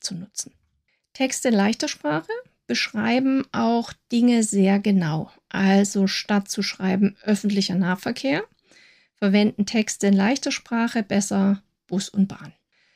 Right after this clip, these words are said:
Texte in leichter Sprache verzichten auf Fremdwörter. So würde ein Text in leichter Sprache das Wort Workshop nicht verwenden, weil Workshop Englisch ist, ein Fremdwort und damit für Menschen mit Beeinträchtigung nicht einfach zu erfassen, nicht einfach zu verstehen.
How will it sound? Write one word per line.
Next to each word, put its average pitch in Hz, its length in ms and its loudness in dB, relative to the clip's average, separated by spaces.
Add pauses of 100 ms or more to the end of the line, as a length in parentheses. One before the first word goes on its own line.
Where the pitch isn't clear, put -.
(180)
Texte 254 320 -4
in 240 80 4
leichter 220 260 0
Sprache 220 340 0
verzichten 277 720 -4
auf 233 140 -2
Fremdwörter. 214 800 0
So 226 180 2
würde 277 500 2
ein 214 200 4
Text - 340 -4
in 226 80 2
leichter 208 320 2
Sprache 220 560 -2 (280)
das 196 220 -2
Wort 202 380 -2
Workshop 214 680 0
nicht 220 400 4
verwenden, 269 520 -2
weil 214 220 0
Workshop 214 640 -2
Englisch 247 420 0
ist, - 400 -8
ein 208 80 2
Fremdwort 254 840 -2
und 202 140 4
damit 202 300 4
für 196 140 0
Menschen 202 440 4
mit 190 240 2 (300)
Beeinträchtigung 214 960 0
nicht 233 640 0
einfach 220 400 -2
zu - 140 -8
erfassen, 220 500 0
nicht 233 260 0
einfach 226 300 -2
zu - 160 -8
verstehen. 214 520 -2